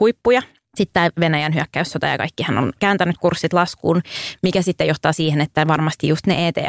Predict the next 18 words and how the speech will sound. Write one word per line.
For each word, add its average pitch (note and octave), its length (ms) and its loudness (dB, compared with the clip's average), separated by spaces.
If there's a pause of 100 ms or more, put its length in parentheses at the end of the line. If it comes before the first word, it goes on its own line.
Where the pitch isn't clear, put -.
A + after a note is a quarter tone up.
F:t, - 360 -4 (300)
niin D3+ 480 4 (280)
sä - 60 0
oot E3 120 0
sijoittanut D#3+ 400 0
niihin D3+ 260 0
niin C#3+ 180 2
lyhyen D3 320 0
aikaa, G2 400 0
niin D2+ 200 -2
ne D#2 100 0
on, C#3 160 0 (100)
ne E3+ 140 2
on E3 80 2
sen E3 140 0
takia - 260 -2
siellä D#3+ 180 0
punaisella. F3 380 2